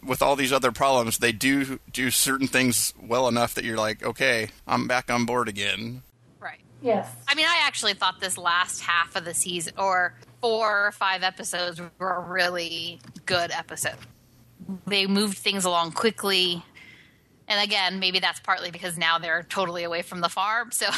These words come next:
Speaker 2: <laughs> as we all know, that makes me happy 'cause I
Speaker 1: <laughs>
Speaker 2: was done with the farm. And they totally destroyed it, so it's not even something they can go back to. <laughs> I, I still think the beginning,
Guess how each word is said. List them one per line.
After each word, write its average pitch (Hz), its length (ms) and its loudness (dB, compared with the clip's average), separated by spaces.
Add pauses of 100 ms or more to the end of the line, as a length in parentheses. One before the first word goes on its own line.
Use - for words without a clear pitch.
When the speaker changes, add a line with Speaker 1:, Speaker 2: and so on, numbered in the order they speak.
(300)
Speaker 2:
<laughs> - 380 -20
as 269 200 0
we 254 120 0
all 220 140 2
know, 208 280 2
that 190 160 0
makes 180 220 -4
me 190 140 -8
happy 208 580 -4 (260)
'cause 180 140 -18
I 170 180 4
Speaker 1:
<laughs> 165 200 -10
Speaker 2:
was 175 160 -8
done 170 240 -2
with 175 100 -20
the - 60 -20
farm. 190 460 0 (360)
And 214 240 2
they 196 80 2
totally 196 340 -2
destroyed 190 420 2
it, 190 120 0
so 180 120 -4
it's 165 140 -6
not 175 140 2
even 175 180 -4
something 170 300 -6
they 165 160 -4
can 165 180 -6
go 160 140 -2
back 151 300 0
to. 226 420 2
<laughs> - 40 -10 (2000)
I, 240 220 2
I 240 100 2
still 294 320 0
think 240 240 -4
the 196 80 -6
beginning, 180 720 -2